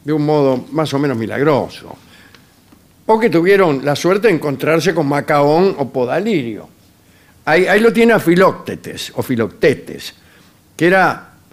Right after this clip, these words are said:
este, fue el depositario del arco y las flechas de Heracles.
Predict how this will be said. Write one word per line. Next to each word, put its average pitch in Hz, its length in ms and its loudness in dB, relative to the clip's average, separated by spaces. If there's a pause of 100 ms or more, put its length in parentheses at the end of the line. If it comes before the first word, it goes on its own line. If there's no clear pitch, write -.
(260)
este, 95 680 -6 (1200)
fue 247 160 2
el 247 60 2
depositario 214 880 2
del 165 240 2
arco 220 400 2
y - 20 0
las 151 140 -2
flechas 185 400 0
de 131 80 -2
Heracles. 117 680 -6